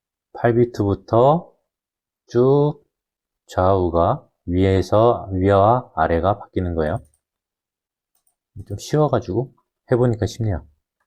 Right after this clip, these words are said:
공에프 공이 일 A 사 B로 하겠습니다.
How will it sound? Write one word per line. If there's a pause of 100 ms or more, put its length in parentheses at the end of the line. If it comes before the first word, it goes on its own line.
(400)
공에프 (1200)
공이 (1120)
일 (1200)
A (640)
사 (360)
B로
하겠습니다.